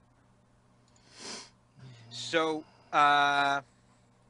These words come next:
the, uh, so the, the, the hooded character, the hooded figure,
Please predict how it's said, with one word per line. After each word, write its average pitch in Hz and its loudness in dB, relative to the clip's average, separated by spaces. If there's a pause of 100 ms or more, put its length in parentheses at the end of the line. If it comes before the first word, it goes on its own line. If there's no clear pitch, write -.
(2000)
the, 143 -2
uh, 139 0 (120)
so 156 -4
the, 143 -4
the, 139 -6
the 131 -2 (480)
hooded 180 2 (720)
character, 110 0
the 120 -12
hooded 147 -2 (1300)
figure, 98 -10